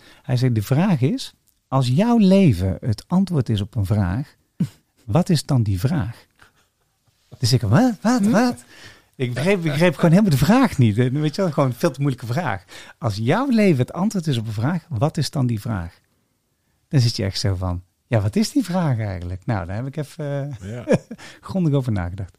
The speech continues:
Speaker 1: Heel erg leuk. Oké,
Speaker 2: Nou,
Speaker 1: we gaan,
Speaker 2: ik ben, je
Speaker 1: we gaan
Speaker 2: maakt
Speaker 1: naar
Speaker 2: me
Speaker 1: de
Speaker 2: wel
Speaker 1: laatste.
Speaker 2: heel nieuwsgierig.
Speaker 3: Ja.
Speaker 2: Wat was nou die vraag?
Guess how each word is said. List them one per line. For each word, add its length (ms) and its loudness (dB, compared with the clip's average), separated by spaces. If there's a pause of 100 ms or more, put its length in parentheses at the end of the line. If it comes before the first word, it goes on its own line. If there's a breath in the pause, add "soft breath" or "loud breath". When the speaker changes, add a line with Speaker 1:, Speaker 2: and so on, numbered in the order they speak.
Speaker 1:
Heel 180 2
erg 120 0
leuk. 280 0 (420 loud breath)
Oké, 60 -6
Speaker 2:
Nou, 120 4
Speaker 1:
we 80 2
gaan, 100 6
Speaker 2:
ik 60 4
ben, 80 -4
je 60 -2
Speaker 1:
we 80 4
gaan 0 -
Speaker 2:
maakt 20 4
Speaker 1:
naar 100 4
Speaker 2:
me 60 4
Speaker 1:
de 80 4
Speaker 2:
wel 100 4
Speaker 1:
laatste. 200 2
Speaker 2:
heel 100 2
nieuwsgierig. 840 -2
Speaker 3:
Ja. 280 -6
Speaker 2:
Wat 160 -4
was 180 -2
nou 160 -2
die 120 -4
vraag? 440 -6